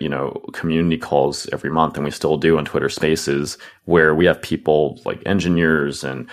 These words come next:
product people and just people who use wallets show up, from wallet companies, from dApps users,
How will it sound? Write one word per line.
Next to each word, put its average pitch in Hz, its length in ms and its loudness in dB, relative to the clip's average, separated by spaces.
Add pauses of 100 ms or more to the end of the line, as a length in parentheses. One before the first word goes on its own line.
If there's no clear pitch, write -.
(120)
product 90 380 2
people 67 580 0
and 73 160 -2
just - 180 -8
people - 280 -4
who 82 100 -4
use 76 260 -2
wallets 76 360 4
show 67 240 0
up, 55 200 0 (460)
from 73 560 0 (160)
wallet 76 380 2
companies, 80 480 0
from 73 200 -6
dApps 76 640 2 (100)
users, 80 680 2